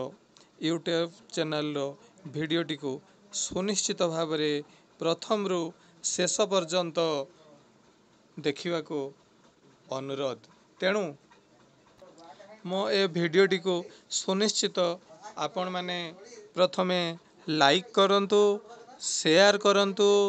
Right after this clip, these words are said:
subscribe ମଧ୍ୟ କରନ୍ତୁ ଏବଂ ନୂଆ ନୂଆ ଭିଡ଼ିଓ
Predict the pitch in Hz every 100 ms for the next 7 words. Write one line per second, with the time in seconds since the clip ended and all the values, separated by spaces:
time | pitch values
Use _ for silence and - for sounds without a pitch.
0 | 208 _ _ _ - - - 139 151 -
1 | 190 196 214 208 190 208 202 202 202 196
2 | 202 208 208 214 _ _ _ - 208 240
3 | 226 135 - - - _ _ - _ _
4 | _ _ _ _ - - _ 175 180 220
5 | 233 214 214 190 196 190 196